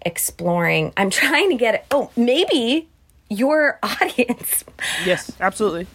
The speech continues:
Speaker 1: audience could help me out. I'm looking for a, a good I F S therapist.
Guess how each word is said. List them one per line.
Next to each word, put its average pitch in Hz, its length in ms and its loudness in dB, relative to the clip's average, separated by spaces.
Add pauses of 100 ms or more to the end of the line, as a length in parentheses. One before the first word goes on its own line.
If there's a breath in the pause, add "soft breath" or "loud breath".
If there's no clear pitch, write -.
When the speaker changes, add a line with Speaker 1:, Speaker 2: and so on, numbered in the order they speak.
(160)
Speaker 1:
audience 269 360 2
could 240 140 0
help 220 240 0
me 214 160 0
out. 262 260 2
I'm 254 180 4
looking 330 320 2
for 277 340 0 (140)
a, 214 80 2
a 214 40 4
good 220 360 0
I 196 180 2
F 214 240 0
S 214 220 0
therapist. - 880 -4